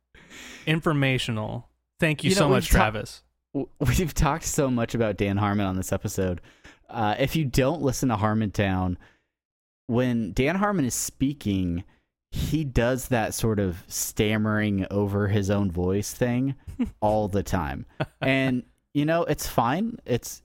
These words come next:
Speaker 2: you know, he's not a professional voiceover artist or, or anything like that, but it makes me feel so much better when I listen to his podcast and he's doing that about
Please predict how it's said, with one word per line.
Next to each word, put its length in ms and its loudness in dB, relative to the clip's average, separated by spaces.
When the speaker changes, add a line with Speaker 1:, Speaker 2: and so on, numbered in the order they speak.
Speaker 2:
you 140 0
know, 120 2
he's 180 -2
not 140 0
a 40 0
professional 720 -2
voiceover 600 0
artist 460 -2
or, 280 -2
or 160 -4
anything 320 -2
like 180 -2
that, 300 -2
but 120 2
it 200 -4
makes 420 -2
me 120 2
feel 320 0
so 420 0
much 260 -2
better 440 -2
when 220 0
I 80 2
listen 340 0
to 60 2
his 180 2
podcast 640 0
and 100 2
he's 140 -2
doing 320 0
that 300 -2
about 380 0